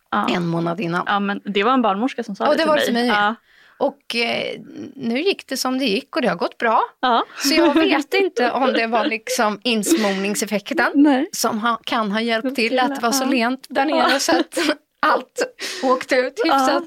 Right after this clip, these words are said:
Speaker 1: Ja.
Speaker 2: galant.
Speaker 1: Ja.
Speaker 2: Men det gjordes. Nej, men, och sen tror jag också så här, jag tyckte att det kändes skönt. Alltså, så här,
Speaker 1: Ja.
Speaker 2: smörja in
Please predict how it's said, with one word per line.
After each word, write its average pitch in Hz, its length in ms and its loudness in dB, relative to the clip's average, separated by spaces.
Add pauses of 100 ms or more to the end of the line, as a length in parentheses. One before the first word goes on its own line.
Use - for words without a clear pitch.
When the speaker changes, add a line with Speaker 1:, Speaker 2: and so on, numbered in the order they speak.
Speaker 1:
Ja. 254 80 0
Speaker 2:
galant. 277 600 0 (140)
Speaker 1:
Ja. 294 180 0 (380)
Speaker 2:
Men 285 180 0
det 392 60 2
gjordes. 339 580 0 (160)
Nej, 294 140 0
men, 311 140 -4
och 311 140 -2
sen 330 260 -6
tror 320 180 -4
jag 269 100 2
också 269 220 -8
så 240 100 -6
här, 226 80 0
jag 233 120 -2
tyckte 277 260 -6
att 277 80 -6
det 254 80 -14
kändes 240 380 -8
skönt. - 580 -8
Alltså, 233 200 -2
så 247 60 2
här, 247 60 2
Speaker 1:
Ja. 247 80 2
Speaker 2:
smörja 240 360 -2
in 285 320 -4